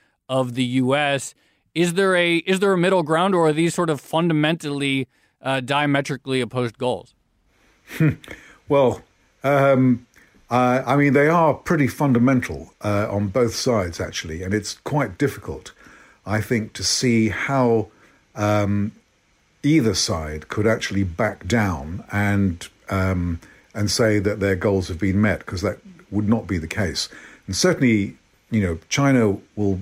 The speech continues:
Speaker 2: not contemplate actually any kind of intrusion on what it would regard as its sovereign right to have whatever industrial policies it deems to be appropriate. Um,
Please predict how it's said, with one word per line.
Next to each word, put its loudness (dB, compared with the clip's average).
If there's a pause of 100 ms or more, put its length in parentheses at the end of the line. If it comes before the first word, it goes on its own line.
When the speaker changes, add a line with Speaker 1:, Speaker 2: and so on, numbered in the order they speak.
(160)
Speaker 2:
not 4 (1500)
contemplate -2
actually -2
any 4
kind 0
of -2
intrusion -2 (360)
on -2
what 2
it 2
would -2
regard 0
as -2
its -6
sovereign -2
right -4
to -2 (300)
have -4
whatever 0
industrial -4
policies -8
it -8
deems -2
to -12
be -4
appropriate. -4 (580)
Um, 2